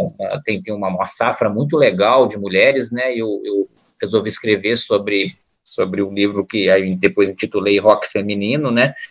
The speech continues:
Foi um, um livro que deu bem mais trabalho pra escrever, foi muito prazeroso, eu tive que pesquisar muito, porque eu conhecia pouco, e eu queria também, obviamente, pegar, é, não só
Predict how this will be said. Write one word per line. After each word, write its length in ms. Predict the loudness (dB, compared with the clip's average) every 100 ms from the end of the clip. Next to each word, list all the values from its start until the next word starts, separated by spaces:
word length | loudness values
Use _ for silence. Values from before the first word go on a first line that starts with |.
| -12
Foi 140 | -4 -4
um, 260 | -2 -4 -4
um 100 | -10
livro 220 | -10 -10
que 100 | -10
deu 180 | 0 0
bem 140 | 0
mais 180 | 0 0
trabalho 380 | 0 0 2 0
pra 100 | 0
escrever, 520 | -2 0 0 4 2
foi 100 | 4
muito 180 | 2 2
prazeroso, 720 | 4 2 4 0 2 0 0 -2
eu 80 | -2
tive 220 | -4 -10
que 100 | -6
pesquisar 420 | -6 -2 0 2
muito, 180 | 2 2
porque 100 | 2
eu 60 |
conhecia 460 | 2 0 0 4 4 4
pouco, 500 | 6 6 6 2 2 _ _
e 60 | 0
eu 80 |
queria 300 | 2 2 2
também, 280 | 2 0 2
obviamente, 460 | 2 2 0 0 0
pegar, 540 | 0 2 2 2 0 -6 _ _ -20 -8
é, 260 | -2 -2 0
não 220 | -2 -2
só 640 | 0 4 6 6 4 2